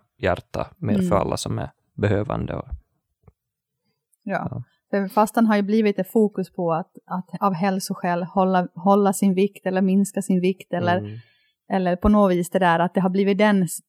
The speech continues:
Speaker 2: den tanken med fastan
Speaker 1: Ja.
Speaker 2: i det stora samhället på
Speaker 1: Ja.
Speaker 2: något sätt. Medans kyrkans fasta är ju mer inriktad på, just som du säger, att hitta det där som är viktigare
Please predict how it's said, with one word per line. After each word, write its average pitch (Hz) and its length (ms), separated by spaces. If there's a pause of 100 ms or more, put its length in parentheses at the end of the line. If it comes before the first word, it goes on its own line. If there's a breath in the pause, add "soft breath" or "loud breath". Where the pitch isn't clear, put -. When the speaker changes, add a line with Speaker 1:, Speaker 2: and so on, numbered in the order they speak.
(300)
Speaker 2:
den 214 260
tanken 185 400
med 185 120
fastan 175 540 (600)
Speaker 1:
Ja. 117 460 (200)
Speaker 2:
i 196 120
det 190 80
stora 202 320
samhället 180 680 (600)
på 113 60
Speaker 1:
Ja. 110 60 (140)
Speaker 2:
något 120 120
sätt. - 320
Medans 190 500
kyrkans 202 520
fasta 196 340
är 180 40
ju 180 80
mer 185 240
inriktad 175 480
på, 175 280
just 196 180
som 185 140
du 180 80
säger, 165 380
att 165 200 (1300)
hitta 196 320
det 180 80
där 175 140
som 185 180
är 170 60
viktigare 185 800